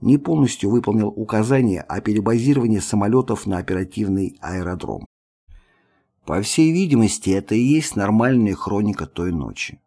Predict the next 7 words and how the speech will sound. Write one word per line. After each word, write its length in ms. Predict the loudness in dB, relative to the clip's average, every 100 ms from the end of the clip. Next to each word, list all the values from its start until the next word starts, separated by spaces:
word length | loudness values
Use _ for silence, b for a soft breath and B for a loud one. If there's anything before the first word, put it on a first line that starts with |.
| _ _ b b b _
Самое 460 | -4 0 2 4
любопытное 600 | 2 2 0 -2 -2 -2
здесь 480 | -2 0 0 0 -8
двойное 600 | -8 -2 2 2 4 2
предупреждение 800 | 0 -2 -2 -2 -2 0 2 0
о 40 | -2
том, 360 | 0 -2 -2